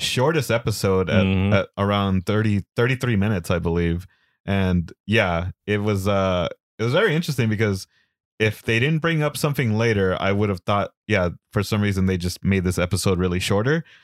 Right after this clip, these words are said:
Speaker 1: But then, uh, yeah, we'll cover that during the, um, post-episode wrap-up.
Speaker 2: Mm-hmm.
Speaker 1: Cool. So yeah, this episode comes from October nineteenth,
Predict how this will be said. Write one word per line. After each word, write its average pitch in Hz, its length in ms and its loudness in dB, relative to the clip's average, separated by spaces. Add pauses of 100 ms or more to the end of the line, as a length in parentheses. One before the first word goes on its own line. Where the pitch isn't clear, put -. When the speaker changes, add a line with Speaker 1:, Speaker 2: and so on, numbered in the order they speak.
(280)
Speaker 1:
But 131 160 -4
then, 185 260 0
uh, 196 420 -2 (160)
yeah, 240 120 -2
we'll 208 140 0
cover 202 240 0
that 101 220 -2 (100)
during 113 340 2
the, 98 240 2
um, 92 360 0 (140)
post-episode 101 640 0
wrap-up. 82 460 -2
Speaker 2:
Mm-hmm. 101 420 2 (880)
Speaker 1:
Cool. 185 260 2
So - 160 -6
yeah, 156 220 2
this 131 320 -2
episode 131 480 -2
comes 120 280 0
from 107 400 0
October 120 680 -2
nineteenth, 117 580 0